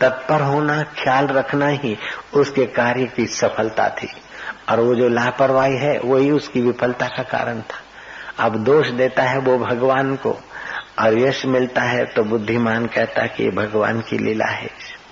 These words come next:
तो कौन सा आदमी दुनिया में जीने के काबिल हुआ कि जो तत्परता से काम करता है और सफल होता है तभी ईश्वर की स्मृति कर देता है, और तत्परता से करने वाला, कार्य करने वाला व्यक्ति विफल नहीं होता है।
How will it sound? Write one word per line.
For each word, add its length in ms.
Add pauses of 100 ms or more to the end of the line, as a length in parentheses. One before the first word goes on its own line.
(920)
तो 60
कौन 340
सा 160
आदमी 440
दुनिया 360
में 180
जीने 320
के 160
काबिल 440
हुआ 260 (680)
कि 100
जो 200
तत्परता 720
से 200
काम 380
करता 380
है 200 (460)
और 100
सफल 460
होता 240
है 200 (100)
तभी 360
ईश्वर 340
की 200
स्मृति 580
कर 200
देता 320
है, 200 (420)
और 180
तत्परता 540
से 180
करने 400
वाला, 300 (400)
कार्य 280
करने 320
वाला 240
व्यक्ति 380
विफल 420
नहीं 240
होता 300
है। 160